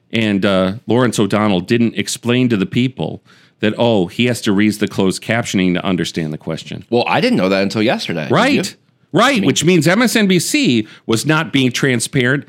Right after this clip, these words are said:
Speaker 1: just like Fetterman hasn't been transparent.
Speaker 2: Yeah.
Speaker 1: I like this. Uh,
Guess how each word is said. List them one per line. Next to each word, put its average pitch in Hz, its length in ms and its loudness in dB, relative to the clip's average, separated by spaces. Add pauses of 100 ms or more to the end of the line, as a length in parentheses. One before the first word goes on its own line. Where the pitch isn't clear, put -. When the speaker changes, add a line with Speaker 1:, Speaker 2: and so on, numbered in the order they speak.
(180)
Speaker 1:
just 156 220 0
like 147 120 2
Fetterman 165 500 2
hasn't 101 320 0
been 90 160 0
transparent. 95 720 -4
Speaker 2:
Yeah. 92 240 -6 (260)
Speaker 1:
I 143 140 2
like 160 280 2
this. 135 360 0
Uh, 104 320 2